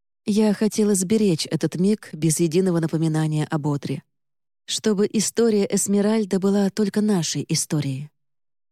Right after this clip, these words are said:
И я помолчала еще немного, позволив себе окунуться в уединенный мир, который мы создали, поскольку знала, очарование разрушится, как только я объясню причину своего прихода сюда.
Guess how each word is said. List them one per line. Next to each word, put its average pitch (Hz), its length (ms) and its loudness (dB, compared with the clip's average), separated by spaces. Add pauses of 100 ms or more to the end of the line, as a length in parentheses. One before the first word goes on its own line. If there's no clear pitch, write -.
(220)
И 220 80 2
я 202 460 2
помолчала 190 560 0
еще 180 340 0
немного, 160 580 0 (280)
позволив 170 520 2
себе 170 300 2
окунуться 170 540 0
в 143 60 -2
уединенный 165 600 2
мир, 185 200 0
который 156 320 -2
мы 160 120 0
создали, 160 540 -2 (280)
поскольку 196 420 0
знала, 156 460 -4 (420)
очарование 202 640 0
разрушится, 175 680 0
как - 220 -4
только 202 300 -2
я 160 200 0
объясню 151 420 -2
причину 151 540 -2
своего 160 340 0
прихода 139 440 -4
сюда. - 360 -8